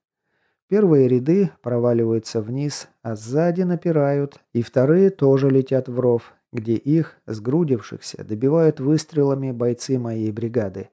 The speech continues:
а пушки продолжают крушить приближающегося врага. Смотрю в трубу с пригорка. За десять минут боя облако порохового дыма частично скрыло картину боя.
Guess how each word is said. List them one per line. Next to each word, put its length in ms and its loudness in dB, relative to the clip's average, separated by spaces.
а 140 -12
пушки 480 -4
продолжают 720 -2
крушить 520 -4
приближающегося 960 -4
врага. 420 -8
Смотрю 460 -4
в 100 -12
трубу 320 -2
с 80 -10
пригорка. 720 -2
За 140 -6
десять 360 -2
минут 300 -2
боя 640 -2
облако 580 0
порохового 640 -8
дыма 380 -2
частично 720 -6
скрыло 560 -2
картину 560 -10
боя. 400 -8